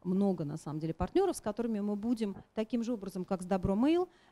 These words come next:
договариваться и запускать их, э, их Н К О к нам. Но это всегда те партнеры, которые верифицируют Н К О, с которыми работают. Для нас это важно, потому что, э, это тезис фонда «Друзья» в принципе,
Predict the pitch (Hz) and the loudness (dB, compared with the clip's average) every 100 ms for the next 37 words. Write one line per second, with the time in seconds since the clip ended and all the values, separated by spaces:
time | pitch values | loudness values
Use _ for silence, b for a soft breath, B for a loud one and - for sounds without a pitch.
0 | - 196 220 359 349 262 - 196 - 220 | -6 0 4 4 4 0 -2 -4 -4 -8
1 | 202 220 - 220 - 233 226 - _ _ | -6 -10 -4 -4 0 0 0 -4 _ _
2 | _ _ _ - 180 175 175 170 170 214 | _ _ _ -4 0 0 0 -2 -2 -2
3 | - 196 214 208 208 - 185 - b b | -2 -2 0 0 0 2 4 4 b b
4 | b - - - 220 233 233 - 247 214 | b -16 -8 2 4 4 2 0 0 2
5 | 285 330 359 - - 247 220 190 - 190 | 2 2 -2 -6 -2 0 2 6 4 6
6 | - 302 370 311 196 - 262 208 240 269 | 6 6 6 4 2 0 0 2 0 0
7 | 254 - 180 170 160 156 _ _ 185 190 | -2 -4 -2 0 -2 -6 _ _ -6 -2
8 | 202 240 - 160 208 226 202 170 156 156 | 0 -2 -2 -4 0 0 2 0 -2 -4
9 | 165 185 214 320 - 240 220 190 175 175 | -2 -2 0 0 -2 -6 -4 -2 -2 -4
10 | 160 b b - 214 220 220 214 185 - | -8 b b 2 4 4 4 4 2 0
11 | - 302 349 - b b b - 185 175 | 4 6 6 0 b b b -6 -4 -2
12 | 175 - 202 202 196 175 165 170 160 170 | -2 -4 -6 -4 -4 -4 -4 -4 -4 -6
13 | 160 147 - 294 320 349 370 | -6 -6 2 2 4 2 2